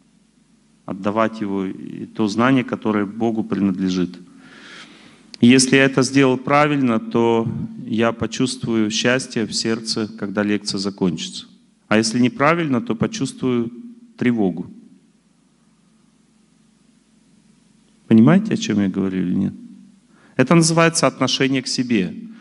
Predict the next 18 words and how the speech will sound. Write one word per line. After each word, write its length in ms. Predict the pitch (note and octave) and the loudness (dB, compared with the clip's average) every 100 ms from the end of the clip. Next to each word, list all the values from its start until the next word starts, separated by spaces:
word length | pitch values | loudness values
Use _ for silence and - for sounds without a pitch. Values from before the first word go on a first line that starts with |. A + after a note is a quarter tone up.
| - - | -12 -2
Оно 220 | B2 C#3 | 0 2
вырабатывается 880 | D3 C#3+ D#3 D3+ D3 C#3 C3+ - C3+ | 0 0 0 -2 -4 -8 -8 -10 -10
совестью, 680 | - C3+ A2 - - E2 D#2+ _ _ _ - | -6 -4 -4 -8 -12 -14 -16 _ _ _ -8
или 580 | A#2+ A#2+ A2 A2 - - - - _ _ - | -4 -2 -2 -6 -12 -18 -20 -20 _ _ -14
по-другому 480 | G2 G#2+ A#2 B2+ | -10 -6 -2 0
назвать 400 | A#2 A2 A2 G2+ | 0 -2 -4 -6
сверхдушой, 800 | - G#2+ F2+ G2 - A#2+ A#2+ A#2 A#2+ - - - - _ _ - | -6 -8 -8 -10 -8 -4 -2 -4 -6 -14 -18 -20 -20 _ _ -2
можно 260 | A2+ A2 A2 | 0 0 0
по-разному 500 | A2+ A#2 A2 G2 F#2 | 2 2 2 0 0
назвать, 400 | F#2+ F#2+ F#2+ F2+ | -2 -4 -6 -2
Богом 340 | A#2 A2 F#2+ | -2 0 -2
в 60 | - | -2
сердце 400 | A2+ A#2+ A#2+ A2+ | -2 -2 -4 -2
можно 340 | A2+ G2+ G2+ | -2 -2 -4
назвать 360 | G2 G2+ F#2+ - | -4 -4 -6 -8
и 160 | - | -12
так 140 | F#2 F2 | -10 -6
далее. 260 | F#2 - | -8 -8